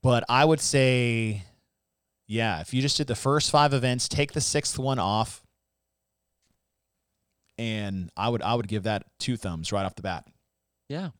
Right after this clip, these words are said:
Speaker 1: And anyone that qualified out of that s-, after five events, all go. And it, it, maybe do it over two days instead of three. Like, add some intensity with some volume within the days.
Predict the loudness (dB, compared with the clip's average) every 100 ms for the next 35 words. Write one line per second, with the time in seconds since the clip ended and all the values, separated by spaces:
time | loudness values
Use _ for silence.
0 | -6 0 4 6 6 4 6 8 8 8
1 | 8 8 6 6 4 2 -4 -4 2 2
2 | 2 2 4 6 4 0 0 0 6 6
3 | 6 6 6 4 0 -2 -2 0 2 2
4 | 2 4 6 6 4 0 2 4 2 0
5 | -2 -2 -4 -4 -2 -4 -4 -4 -4 -4
6 | -2 -2 -2 -2 -2 -2 -2 -2 -2 -2
7 | -2 -4 -4 -4 -2 -4 -6 -6 -8 -6
8 | -6 -6 -4 -6